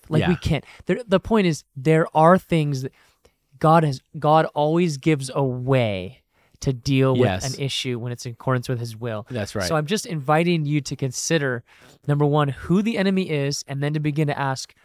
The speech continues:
Speaker 1: what is the source of h-, how the symptom's coming out of me, and then how is God asking me to deal with it? If it's the flesh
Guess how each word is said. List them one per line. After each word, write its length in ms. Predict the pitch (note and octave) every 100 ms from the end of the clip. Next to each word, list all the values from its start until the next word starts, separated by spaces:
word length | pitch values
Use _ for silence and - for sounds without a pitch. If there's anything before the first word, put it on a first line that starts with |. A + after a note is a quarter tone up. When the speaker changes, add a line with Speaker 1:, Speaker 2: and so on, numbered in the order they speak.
| _ - - -
Speaker 1:
what 240 | C#3 D3+
is 160 | F#3+ D#3
the 100 | E3+
source 480 | - - D#3 D#3 D3+
of 180 | B2+ -
h-, 80 | B2 - -
how 260 | - D#3
the 100 | D3
symptom's 520 | C#3 - F3+ F#3 D#3+ -
coming 300 | - C#3+ C3+
out 260 | C#3+ E3 E3+
of 160 | B2+
me, 260 | B2 B2 B2 _ _
and 140 | - C#3+
then 120 | C#3
how 320 | B2+ - D#3
is 120 | F3+
God 180 | D3+ D3+
asking 380 | D3+ D3 - D3
me 120 | C#3+
to 160 | C3+ -
deal 280 | B2+ C#3+ C#3
with 180 | C3 B2+
it? 140 | B2
If 120 | A#2
it's 160 | C3 -
the 80 | -
flesh 460 | - C3+ D#3 -